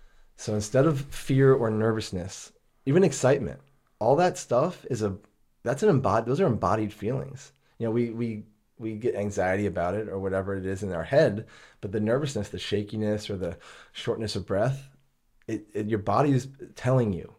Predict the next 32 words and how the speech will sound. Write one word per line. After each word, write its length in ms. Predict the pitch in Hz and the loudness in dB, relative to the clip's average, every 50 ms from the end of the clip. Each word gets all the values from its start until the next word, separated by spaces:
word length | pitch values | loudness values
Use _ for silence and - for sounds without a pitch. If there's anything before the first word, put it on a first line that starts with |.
| _ _ _ _ _ _ _ _ _ _ - | _ _ _ _ _ _ _ _ _ _ -2
"Hey, 260 | 117 127 104 82 - - _ _ _ _ _ _ _ _ _ _ _ _ _ _ - | 2 2 2 2 0 -8 _ _ _ _ _ _ _ _ _ _ _ _ _ _ -10
we're 100 | 113 113 | -6 -2
about 160 | 123 143 139 | -2 -2 -2
to 80 | 139 | -2
do 80 | 123 127 | -4 -6
something 280 | 120 - 123 110 104 95 | -4 -4 -6 -8 -8 -6
big. 300 | - 95 85 85 - - _ _ _ _ _ - | -6 -6 -6 -8 -10 -16 _ _ _ _ _ -10
This 240 | 123 123 - - | -8 -8 -6 -4
matters. 560 | 110 101 87 87 98 117 131 151 151 - - - _ _ _ _ _ _ | -4 -4 -2 -2 -2 -2 -2 -4 -6 -8 -14 -20 _ _ _ _ _ _
You 120 | - 110 | -8 -6
need 80 | 113 104 | -6 -6
to 60 | 107 | -4
pay 100 | - 110 98 | -4 -4 -4
attention." 340 | - - 85 85 - - - - _ _ _ _ _ _ _ _ _ _ _ - | -4 -4 -8 -8 -10 -16 -20 -20 _ _ _ _ _ _ _ _ _ _ _ -12
And 80 | - | -8
so 140 | - - 117 | -4 -4 -4
shifting 480 | 107 - - 156 143 151 - 156 139 127 | -4 0 2 2 2 2 2 2 2 4
that 160 | 123 113 110 | 2 2 0
nervousness, 480 | 110 113 113 110 107 - 101 92 - | 0 0 0 0 -2 -4 -6 -8 -6
that 200 | - - 85 78 | -6 -6 -6 -6
fear, 340 | - - 117 110 110 107 92 | -6 -6 -2 0 2 2 2
that 240 | 87 87 82 - - | 0 -2 -6 -6 -6
doubt, 340 | - - - 101 87 - - - - - - | -4 -2 -2 -2 -2 -4 -8 -12 -16 -12 -8
that 200 | - 101 98 - | -6 -6 -4 -2
all 160 | - 107 117 | 0 0 2
the 80 | 127 131 | 2 2
things 260 | 135 - 123 120 117 | 2 2 0 0 0
coming 300 | - - 113 104 101 98 | -2 -4 -4 -2 -2 -2
up 220 | 101 123 131 - | -2 -4 -6 -8
into, 260 | - 117 101 - 110 - - - | -10 -10 -8 -8 -8 -8 -8 -10
from 240 | - 95 92 95 92 | -10 -8 -6 -4 -2
that, 420 | 92 90 98 117 143 - - - | -2 0 0 0 -2 -2 -6 -10